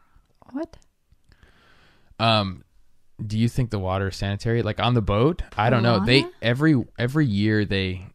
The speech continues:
Speaker 2: every year, like, every hour they made all the kids get out and they, like, cleaned it. They, like,
Speaker 1: Yeah, yeah.
Speaker 2: so that was really nice.
Speaker 1: Are you talking about the water on the boat or the water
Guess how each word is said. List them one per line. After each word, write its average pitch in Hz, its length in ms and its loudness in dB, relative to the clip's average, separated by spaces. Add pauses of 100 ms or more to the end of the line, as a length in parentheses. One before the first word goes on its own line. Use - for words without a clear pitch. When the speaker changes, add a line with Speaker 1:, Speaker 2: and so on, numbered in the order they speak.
(140)
Speaker 2:
every 98 260 -6
year, 82 540 -10
like, 117 140 -6
every 135 260 0
hour 98 360 0
they 90 80 -6
made 92 160 -4
all 90 100 -4
the 90 80 -6
kids 87 240 -12
get 80 160 -6
out 80 260 -6
and 78 100 -10
they, 82 100 -6
like, 78 240 -10
cleaned 87 360 -10
it. 78 160 -12
They, - 80 -14
like, 82 240 -12
Speaker 1:
Yeah, 240 240 0
yeah. 208 380 -8
Speaker 2:
so - 140 -8
that 98 100 -2
was 90 160 -8
really 82 180 -8
nice. 80 320 -10 (640)
Speaker 1:
Are 285 80 -6
you 269 60 -2
talking 349 180 2
about 349 320 0
the 262 100 0
water 240 440 2
on 226 160 2
the 214 80 2
boat 254 320 4
or 254 100 2
the 240 100 0
water 220 640 2